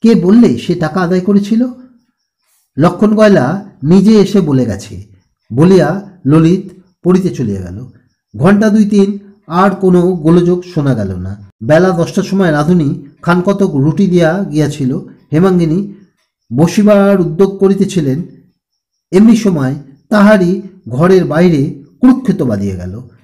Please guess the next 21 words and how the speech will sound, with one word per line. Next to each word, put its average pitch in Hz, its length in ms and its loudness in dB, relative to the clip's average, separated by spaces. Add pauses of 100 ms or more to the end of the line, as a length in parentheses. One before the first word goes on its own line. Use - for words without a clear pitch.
(160)
বড়গিন্নির 202 640 2
পশ্চাতে 170 640 -2 (320)
পাঁচুগোপাল 190 720 0 (340)
কেষ্টর 202 540 0 (300)
কান 214 240 2
ধরিয়া 160 520 0 (180)
হির 196 200 4
হির 196 260 2
করিয়া 160 480 -2 (260)
টানিয়া 160 320 2
আনিতেছে। 101 640 -8 (720)
সঙ্গে 196 560 2 (220)
বড়কর্তাও 202 600 0
আছেন। 107 540 -10 (120)
মেজকর্তাকেও 196 1000 0 (960)
আনিবার 190 380 2
জন্য 160 480 -2 (260)
দোকানে 160 480 -2 (160)
লোক 165 180 0
পাঠানো 101 320 -6
হইয়াছে। 87 640 -14